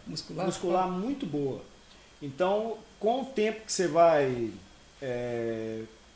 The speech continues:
Speaker 2: pegando essa memória, o seu corpo, você pode ficar uma semana sem pedalar, daí uma semana você pega a bike, você sente a diferença no primeiro, no segundo pedal, no terceiro você já tá normal.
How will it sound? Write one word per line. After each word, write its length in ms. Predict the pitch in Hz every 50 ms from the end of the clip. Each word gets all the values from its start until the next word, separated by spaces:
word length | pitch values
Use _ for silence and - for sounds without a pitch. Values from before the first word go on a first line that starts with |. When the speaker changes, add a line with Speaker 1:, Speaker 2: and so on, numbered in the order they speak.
| - - - - - -
Speaker 2:
pegando 400 | 170 165 - 156 185 208 202 175
essa 140 | 139 - 165
memória, 540 | 147 143 127 131 151 170 185 - 165 139 120
o 40 | -
seu 180 | - 180 165
corpo, 320 | - - 175 202 196 196 - - - -
você 100 | - 208
pode 180 | 233 262 254
ficar 120 | 262 - 302
uma 100 | 294 262
semana 420 | - 311 294 254 269 294 320 330
sem 140 | - 302 277
pedalar, 680 | - 269 247 240 214 208 220 240 277 285 285 - - - - - - - - - -
daí 200 | - 170 196 220
uma 120 | 240 254 240
semana 320 | - 277 226 220 240 240
você 120 | - 262
pega 280 | - - 233 226 226 226
a 40 | 202
bike, 260 | 190 220 247 247 -
você 80 | - 285
sente 280 | - - 285 294 294 311
a 20 |
diferença 480 | 254 214 - - 240 214 220 220 214 226
no 80 | 220 196
primeiro, 500 | 180 - 190 180 180 196 220 233 233 208
no 80 | 196 175
segundo 300 | - 180 165 202 196 -
pedal, 340 | 190 170 160 - 208 226
no 80 | 226 214
terceiro 420 | - 233 202 180 - 220 226 220
você 80 | - 220
já 120 | 208 208
tá 120 | 202 - 220
normal. 460 | 214 233 240 208 151 131 117 110 -